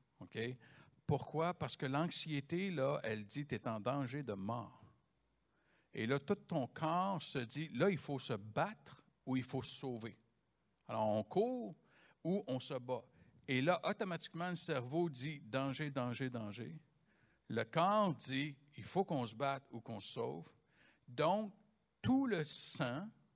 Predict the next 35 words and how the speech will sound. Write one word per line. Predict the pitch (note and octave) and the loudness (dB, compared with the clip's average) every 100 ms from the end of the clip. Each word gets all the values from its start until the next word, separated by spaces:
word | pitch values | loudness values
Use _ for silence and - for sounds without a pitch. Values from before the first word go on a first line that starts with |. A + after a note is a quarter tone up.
| _ _ _ _ | _ _ _ _
s'en | - - D#3 | -2 2 2
va | C#3+ F#3 | 0 0
dans | D3 | 0
tes | - C#3 | 0 -2
muscles. | C#3 A#2+ - - _ _ _ B2 _ _ _ _ _ | -2 -6 -12 -20 _ _ _ -20 _ _ _ _ _
OK ? | _ A#2 F#3 - _ _ _ _ _ - | _ -4 -4 -8 _ _ _ _ _ -2
Et | C#3+ | 4
là, | G3+ A3 - | 4 4 2
on | C#3+ | 0
cesse | C3 - - A3 A3 G#3+ | 0 -2 2 4 4 0
le | D#3+ | -4
système | C#3 D3+ C#3 - E3+ D#3+ | -6 -6 -8 -4 -4 -4
digestif. | B2+ D#3 E3 - A3 - - | -4 -4 -4 -2 -2 -2 -6
C'est | - D3 | -4 -2
pas | G3 F#3+ | 2 2
le | F#3 | 2
temps | - G#3+ | -2 -2
de | G#3 | -2
digérer | C3 - D3+ C3+ D3 C#3+ D#3+ | -2 -4 -2 0 0 0 -2
ta | D#3 B2+ | -4 -6
pizza, | C#3 A#2 C#3+ C3+ | -4 -6 -6 -6
là. | A2 | -6
C'est | - C#3 - _ | -6 -6 -8 _
pas | G#3+ A3 | 0 0
le | G3 | -2
temps, | - A#3+ A#3+ G#3 | -4 -2 0 0
là. | C#3+ - - _ - | -2 -4 -16 _ 2
Faut | G3 G#3 | 4 4
qu'on | G3 F#3 | 4 0
se | D#3+ - | 0 0
sauve | G#3+ A3 F#3+ - | 2 2 0 -2
parce | D#3 - - | -4 -2 -2
qu'on | F#3+ G3 - C#3 C3 | 0 0 0 0 0
va | D3+ F#3+ | 2 0
mourir. | F3+ F3+ F3+ F#3+ | 2 2 2 -2